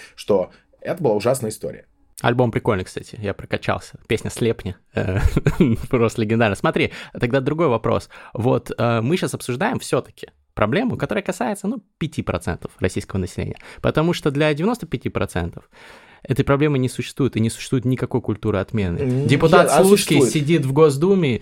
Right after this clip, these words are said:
Speaker 2: и всем похуй на то, что там миллиард обвинений про-,
Speaker 1: Культура
Speaker 2: против
Speaker 1: отмены
Speaker 2: него.
Speaker 1: существует, а просто у нее инструмент культуры отмены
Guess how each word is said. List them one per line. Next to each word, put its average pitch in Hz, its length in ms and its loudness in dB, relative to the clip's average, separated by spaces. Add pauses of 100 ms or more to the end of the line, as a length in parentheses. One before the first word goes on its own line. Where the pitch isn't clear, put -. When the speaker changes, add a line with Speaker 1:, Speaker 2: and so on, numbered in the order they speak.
(120)
Speaker 2:
и 147 100 0
всем 175 320 2
похуй 175 460 2
на 123 120 2
то, 143 120 4
что 131 160 -6
там 117 240 2
миллиард 127 400 2
обвинений 107 520 2
про-, - 120 2
Speaker 1:
Культура 180 240 6
Speaker 2:
против 151 160 4
Speaker 1:
отмены 151 160 4
Speaker 2:
него. 107 140 2
Speaker 1:
существует, 120 560 0
а - 160 -6
просто 147 400 2
у 147 120 0
нее 143 360 0
инструмент 147 540 0
культуры 131 360 2
отмены 147 480 2